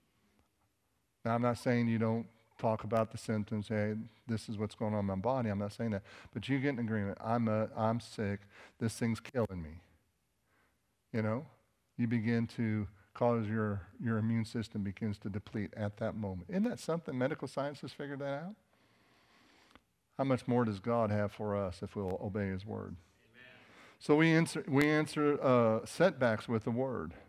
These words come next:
Speaker 1: And what word should that be? "He'll repay all." You really trust God?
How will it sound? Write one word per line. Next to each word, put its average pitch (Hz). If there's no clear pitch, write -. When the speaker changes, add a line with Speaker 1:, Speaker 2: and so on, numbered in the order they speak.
Speaker 1:
And 107
what 127
word 131
should -
that 123
be? 139
"He'll 131
repay 123
all." 107
You 135
really 131
trust 147
God? 151